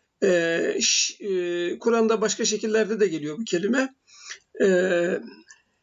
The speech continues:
şeya, ayın. E, bir grup,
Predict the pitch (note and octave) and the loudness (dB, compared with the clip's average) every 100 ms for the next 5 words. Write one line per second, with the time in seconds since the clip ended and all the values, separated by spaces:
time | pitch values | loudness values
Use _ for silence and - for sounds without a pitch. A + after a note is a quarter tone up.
0 | _ _ _ _ _ _ _ _ _ _ | _ _ _ _ _ _ _ _ _ _
1 | _ _ _ _ _ _ _ - - - | _ _ _ _ _ _ _ -6 -2 0
2 | F3+ F#3+ F#4+ - C#4+ A3+ - A3+ - _ | 2 0 -4 -6 -2 -2 -2 -8 -12 _
3 | _ _ - - A#3+ F#3+ - _ _ _ | _ _ -4 0 0 -2 -12 _ _ _
4 | _ - - - - _ B3+ A3+ A3+ - | _ -20 -18 -18 -20 _ 0 2 2 0
5 | D#4 A#3 E3 G#3+ A#3+ - | 0 0 0 2 2 0